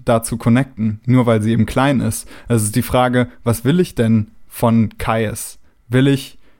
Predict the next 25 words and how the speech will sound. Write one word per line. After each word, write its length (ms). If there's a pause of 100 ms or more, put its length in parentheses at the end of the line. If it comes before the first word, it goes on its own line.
(320)
die 80
nerven 640 (640)
oder 300
will 100
ich 280
wirklich, 800
hab 120
ich 140
wirklich 380
Interesse 400
an 100
den 140
Menschen? 440 (320)
Als 200
ich 160
euch 200
auf 200
Instagram 720
gefragt 500
hab, 180
was 220
eure 300
größten 320
Hindernisse 580
sind 400